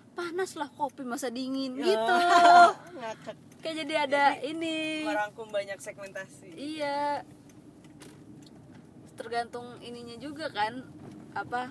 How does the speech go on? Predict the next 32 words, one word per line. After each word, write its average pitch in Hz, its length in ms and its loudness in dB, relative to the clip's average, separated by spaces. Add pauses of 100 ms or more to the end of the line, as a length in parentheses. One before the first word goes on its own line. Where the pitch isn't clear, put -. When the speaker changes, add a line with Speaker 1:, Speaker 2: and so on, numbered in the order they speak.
(140)
Speaker 1:
orangnya. 233 680 -6
Speaker 2:
Iya. - 80 -16
Speaker 1:
Kayak 202 260 -6 (280)
bapak-bapak 196 480 -6
kan 349 160 -6
mana 208 400 -6 (440)
mana 196 260 -8
kena 294 380 -8
marak-marak 208 500 -6
kopi 214 240 -18
susu 226 260 -14
gitu 214 200 -12
Speaker 2:
Iya, 214 220 -2
Speaker 1:
kan. - 80 -8
Speaker 2:
benar. 175 260 -14 (1900)
Speaker 1:
Setiap - 400 -18
jengkal 226 500 -8
anjir 254 260 -10
ada. - 360 -12 (960)
Sumpah 262 440 -14
dah. 190 100 -10
Speaker 2:
Tapi 302 120 -8
emang 277 220 -8
iya 311 260 -8
sih, 247 160 -8
Speaker 1:
Beda, 294 100 -4
Speaker 2:
maksudnya 214 240 -6
Speaker 1:
beda-beda 214 300 -6
Speaker 2:
tuh, 214 80 -6
Speaker 1:
merek, 247 640 -8
cuman 269 240 -12 (260)
Speaker 2:
eh, 240 480 -8